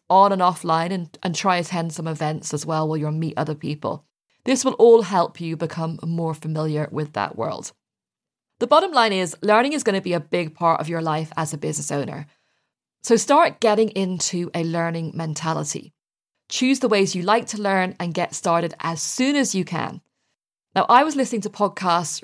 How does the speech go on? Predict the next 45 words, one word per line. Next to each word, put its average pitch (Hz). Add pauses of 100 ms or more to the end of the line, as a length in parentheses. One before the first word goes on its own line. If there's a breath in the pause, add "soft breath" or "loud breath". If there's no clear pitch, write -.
reading 180
and 160
watching 190
videos 175
about 160
business 165
and 190
entrepreneurship 165 (280 soft breath)
for 220
at -
least 240
two -
years 160
before 156
I 151
actually -
left. -
I -
was -
soaking 202
it -
all 147
in. 98 (480)
So, -
so 214 (160)
even 302
if -
you're 262
not 208
planning 180
to -
start 165
a -
business 165
this 160
year, 202 (260 loud breath)
it's -
never 208
too 190
early 160
to 156
start 151
learning 151
about -
it. -